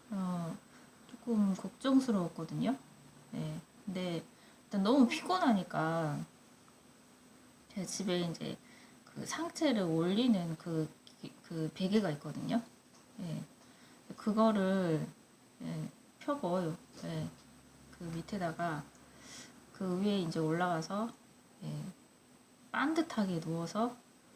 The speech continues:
잠을 잤습니다. 이제 그 유방 쪽에 수술할 때는 이제 안 움직이는 게 좋다라고 하더라고요, 상체를. 그래서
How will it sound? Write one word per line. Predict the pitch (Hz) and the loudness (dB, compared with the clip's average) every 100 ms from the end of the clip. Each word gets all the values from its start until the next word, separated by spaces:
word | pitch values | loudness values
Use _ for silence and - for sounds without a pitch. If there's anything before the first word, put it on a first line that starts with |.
| - - - | -20 -18 -16
잠을 | - 185 180 | -8 -4 -4
잤습니다. | 180 165 - 190 165 175 | -4 -8 -6 -6 -4 -4
이제 | 147 147 143 151 - - - - - - | -6 -6 -8 -10 -10 -20 -20 -20 -20 -10
그 | 160 156 | -4 -2
유방 | 180 220 220 | 2 4 4
쪽에 | 190 175 180 | 2 -4 -4
수술할 | 240 240 262 247 233 208 - | -4 -2 0 2 2 0 -2
때는 | 180 170 175 190 175 156 151 | -4 -2 0 0 0 -2 -4
이제 | - 156 - - - - | -8 -8 -8 -10 -20 -6
안 | 175 202 | 2 6
움직이는 | 262 277 247 208 | 6 6 6 6
게 | 180 | 4
좋다라고 | - 165 - 185 165 | -6 -8 -4 -4 -2
하더라고요, | 175 175 185 160 - 156 160 | -4 -4 -6 -6 -8 -6 -6
상체를. | - 202 - 185 160 160 170 147 139 - - - - - - - | -2 -4 -4 -4 -2 -2 0 -2 -4 -8 -18 -20 -20 -20 -20 -12
그래서 | 170 - 156 147 | -10 -8 -8 -6